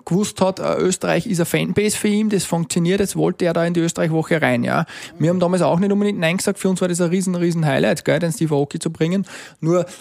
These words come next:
mit dem ganzen Wachstum an die Acts haben wir uns auch irgendwo selbst, äh, ich sag jetzt ganz direkt, ein Problem geschaffen gehabt, gell.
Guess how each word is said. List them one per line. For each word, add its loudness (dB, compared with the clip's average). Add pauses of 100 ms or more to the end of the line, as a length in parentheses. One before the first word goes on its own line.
(120)
mit 0
dem 0
ganzen 0
Wachstum 2
an -2
die 2
Acts 0
haben 2
wir 4
uns 0
auch 2
irgendwo 2
selbst, -2
äh, 0
ich -4
sag -2
jetzt 0
ganz -2
direkt, 0
ein 2
Problem 2
geschaffen 0
gehabt, -6
gell. 2